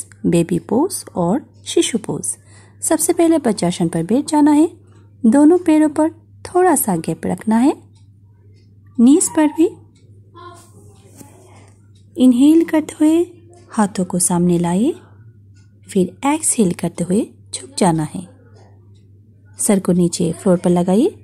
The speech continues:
दोनों हाथों को ढीला करते हुए फ्लोर पर लगाना है। हाथों पर स्ट्रेच नहीं देना है। जितना आप श्वास को होल्ड पर रख सकते हैं उतना ही रखी कीजिए,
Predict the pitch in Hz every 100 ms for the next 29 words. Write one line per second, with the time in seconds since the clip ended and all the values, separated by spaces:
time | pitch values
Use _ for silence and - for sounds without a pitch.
0 | _ _ - - 233 285 302 339 302 302
1 | 294 320 269 202 196 196 196 175 185 180
2 | 196 339 - _ - 208 180 175 160 156
3 | 160 170 220 - - _ _ _ - -
4 | - - 202 202 190 175 - - 175 320
5 | 208 220 349 320 320 311 302 349 - -
6 | - - - - - - - - 302 339
7 | 320 320 320 - 202 - 190 175 208 294
8 | - 302 302 294 - 277 294 381 - 180
9 | 180 165 170 170 - - 254 - 185 226
10 | 349